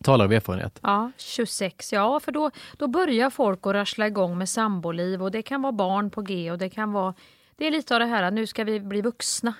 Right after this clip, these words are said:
Speaker 2: tillsammans.
Speaker 1: Många bra är upptagna i den åldern.
Speaker 2: Mm.
Speaker 1: Men det finns en glugg. Detta är en, en liten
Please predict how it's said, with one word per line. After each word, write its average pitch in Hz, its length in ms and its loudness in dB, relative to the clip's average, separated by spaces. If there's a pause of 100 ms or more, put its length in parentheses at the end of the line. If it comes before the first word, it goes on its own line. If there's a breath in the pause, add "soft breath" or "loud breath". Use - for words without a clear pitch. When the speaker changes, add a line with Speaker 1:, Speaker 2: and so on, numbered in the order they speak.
(140)
Speaker 2:
tillsammans. 151 260 4
Speaker 1:
Många 147 160 8
bra 147 500 8
är 139 80 4
upptagna 107 840 -2
i 139 80 0
den 95 220 0
åldern. 95 360 -2 (100)
Speaker 2:
Mm. 185 500 -4
Speaker 1:
Men 135 480 6
det 120 160 0
finns 135 300 2
en 131 100 2
glugg. 135 400 2
Detta 131 280 2
är 117 120 6
en, 104 160 2
en 107 220 2
liten 98 320 0